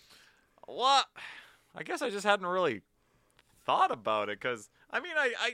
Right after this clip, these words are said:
I think you're right when you said that, you know, a lot of my friends aren't that way. But,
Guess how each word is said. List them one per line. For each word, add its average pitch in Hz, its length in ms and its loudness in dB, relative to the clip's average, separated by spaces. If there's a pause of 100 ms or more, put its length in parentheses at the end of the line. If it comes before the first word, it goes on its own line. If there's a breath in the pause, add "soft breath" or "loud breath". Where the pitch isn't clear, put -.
(120)
I 294 40 -4
think 370 300 -8
you're 160 100 -4
right 143 220 2
when 123 140 -4
you 107 100 -8
said 110 420 -2
that, 104 300 -4
you 107 80 -14
know, 101 120 -6
a 101 40 -6
lot 107 140 -4
of 101 60 -10
my 101 120 -10
friends 104 340 -10
aren't 101 220 -10 (220)
that 104 280 -4
way. 104 640 -6 (1160 soft breath)
But, 113 300 2